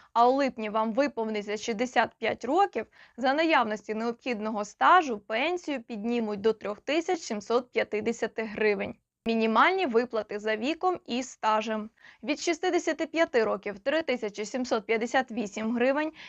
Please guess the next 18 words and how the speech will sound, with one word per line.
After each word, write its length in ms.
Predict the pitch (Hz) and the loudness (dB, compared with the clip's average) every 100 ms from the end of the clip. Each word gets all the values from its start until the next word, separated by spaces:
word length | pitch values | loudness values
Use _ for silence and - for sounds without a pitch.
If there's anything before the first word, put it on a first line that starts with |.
| - | -6
від 180 | 262 - | -4 -2
сімдесяти 680 | 330 339 311 262 254 233 233 | 0 2 2 2 0 0 2
до 160 | 240 | 2
восьмидесяти — 800 | 240 294 294 262 214 202 208 208 202 | 2 -2 0 0 0 -2 -4 -4 -2
три 160 | 262 | -2
тисячі 440 | 302 262 233 208 220 | 0 -2 -4 -6 -8
шістсот 380 | - 233 240 226 | -8 -4 -4 -2
тринадцять 560 | 240 233 214 214 208 | 0 2 2 0 -4
гривень, 400 | 233 269 285 320 - - - | 0 0 2 -2 -8 -16 -10
після 320 | 214 220 208 | -8 -4 -4
вісьмидесяти — 840 | 226 247 277 302 359 359 359 339 - | -4 -2 0 4 2 2 -2 -4 0
теж 280 | 190 208 - | 2 2 -2
три 200 | 214 214 | -6 -4
тисячі 480 | 247 277 349 381 | -4 -4 -2 -2
сімсот 400 | 359 240 226 233 | -2 -2 -2 -2
п'ятдесят 480 | 247 226 220 233 233 | -2 -4 0 -2 -2
вісім 320 | 220 233 233 | -6 -4 -4
гривень. 460 | 226 214 208 214 | -2 0 0 -2